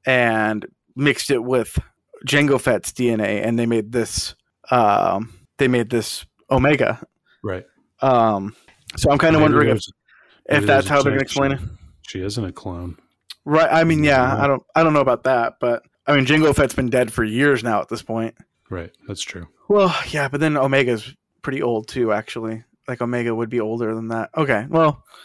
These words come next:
Speaker 1: never mind. Just discre-, disregard that. That doesn't, yeah.
Speaker 2: <laughs> Yeah,
Speaker 1: But,
Speaker 2: I,
Speaker 1: um,
Speaker 2: I get what you're saying, though.
Speaker 1: Right, but I'm wondering. So this, this is kind of where my mind is going right now. Okay, um, and kind of, uh, stick with, stick, stick with this for a little bit.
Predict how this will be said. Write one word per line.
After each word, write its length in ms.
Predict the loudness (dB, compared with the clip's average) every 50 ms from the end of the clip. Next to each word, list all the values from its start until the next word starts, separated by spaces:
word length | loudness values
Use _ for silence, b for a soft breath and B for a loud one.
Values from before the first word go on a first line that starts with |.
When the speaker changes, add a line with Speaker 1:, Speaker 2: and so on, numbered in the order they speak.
| B B B 2
Speaker 1:
never 160 | 2 2 2
mind. 240 | 0 -4 -8 -10 -10 -12
Just 180 | -14 -14 -12 -12
discre-, 360 | -12 -10 -8 -6 -6 -6 -6 _
disregard 460 | -6 -4 -4 -2 0 2 2 2 2
that. 200 | 2 0 0 2
That 180 | 0 0 -2 -2
doesn't, 200 | -6 -8 -8 -8
yeah. 200 | -6 -8 -8 -8
Speaker 2:
<laughs> 640 | -8 -10 -12 -12 -14 -16 -16 -16 -18 -18 -16 -18 -20 -20 B B B B B B B B B B B B B B -20 -10 -4
Yeah, 120 | -2 0 0
Speaker 1:
But, 180 | 2 2 2
Speaker 2:
I, 100 | 2 2 2
Speaker 1:
um, 100 | 0 0
Speaker 2:
I 80 | 0
get 140 | 0 0 0
what 120 | 0 -2 -4
you're 60 | -6
saying, 320 | -6 -6 -6 -6 -6 -6
though. 180 | -6 -8 -10 -10 -4
Speaker 1:
Right, 260 | 0 0 0 0 -2 B B B B B B B _
but 80 | 0 2
I'm 240 | 2 2 2 0
wondering. 460 | 0 2 2 2 2 2 2 2 0 0
So 120 | 0 0
this, 180 | 2 2 0 0
this 240 | -2 -2 0 0
is 100 | 0 0
kind 180 | 2 2 2 2
of 80 | 2 2
where 80 | 2
my 200 | 4 4 4 4
mind 260 | 4 4 2 2 0
is 80 | -4 -4
going 280 | -4 -4 -4 -4 -4 -6
right 180 | -6 -6 -6
now. 260 | -6 -8 -8 -8 -10 -12 _ _ _ _ _ _ -8
Okay, 400 | -6 -2 0 2 0 0 0 -4 b b b b b b b b -2
um, 460 | 0 2 2 2 2 0 0 -2 -4
and 460 | -2 -2 -2 0 -2 -2 -4 -4 -6 -2
kind 240 | -2 0 0 0
of, 160 | -2 -2 -2 -2
uh, 500 | -2 0 0 0 0 -2 -2 -4 -6 -8 _ _ _ _ _ -18
stick 280 | -4 -2 -2 0 0
with, 180 | 0 -2 -2 -4 -4
stick, 240 | -4 -4 -4 -4 -6 -14 -16
stick 240 | -6 -4 -2 -2 -2
with 100 | -2 -4
this 160 | -4 -6 -6
for 120 | -6 -6 -6
a 40 |
little 220 | -4 -4 -6 -4 -4
bit. 180 | -4 -4 -4